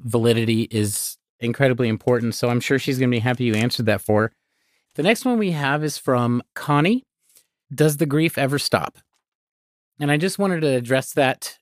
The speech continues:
uh, so that way maybe you could talk sort of specifically to Connie, because I know we, we kinda went over that in the episode, but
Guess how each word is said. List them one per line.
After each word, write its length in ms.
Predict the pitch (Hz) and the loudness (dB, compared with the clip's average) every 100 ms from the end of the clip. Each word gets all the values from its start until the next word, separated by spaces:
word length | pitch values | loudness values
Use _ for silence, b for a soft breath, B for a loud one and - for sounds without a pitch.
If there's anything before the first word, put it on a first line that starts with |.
| _ 131 | _ -2
uh, 220 | 123 120 | -2 0
so 160 | - 131 | -2 0
that 140 | 131 | 0
way 260 | 127 127 - | 0 0 0
maybe 240 | 131 127 | 0 2
you 100 | 127 | 0
could 180 | 123 123 | 0 -2
talk 360 | - 123 120 - - _ _ | 2 2 0 -8 -20 _ _
sort 400 | - - - 135 | -10 -6 0 2
of 140 | 135 - | 2 -2
specifically 800 | - - 135 - 120 127 135 120 | -6 -4 -4 -2 0 0 0 -2
to 240 | - 131 | -2 -2
Connie, 320 | - 135 131 | -2 -2 -2
because 300 | 127 127 131 | -2 -4 -2
I 60 | 127 | 0
know 120 | 135 | 2
we, 180 | 131 135 | 0 -2
we 100 | 135 | -6
kinda 200 | 120 139 | -4 0
went 140 | 127 131 | 2 2
over 140 | 120 | 2
that 160 | 123 117 | 0 0
in 80 | 120 | 0
the 120 | 113 | 0
episode, 460 | 107 - 101 98 95 | -2 -2 0 0 0
but 180 | 92 | 0